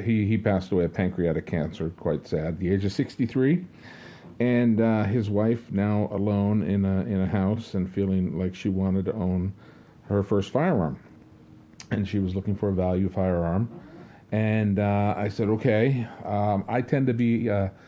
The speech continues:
for, for new shooters and for anybody who's getting into the shooting sports, I tend to be a revolver guy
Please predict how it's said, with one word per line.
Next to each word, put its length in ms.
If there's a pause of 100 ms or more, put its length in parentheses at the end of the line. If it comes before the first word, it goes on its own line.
(280)
for, 300
for 140
new 200
shooters 560
and 180
for 280 (160)
anybody 380
who's 240
getting 420
into 200
the 120
shooting 320
sports, 420 (340)
I 100
tend 260
to 60
be 260
a 120
revolver 520
guy 340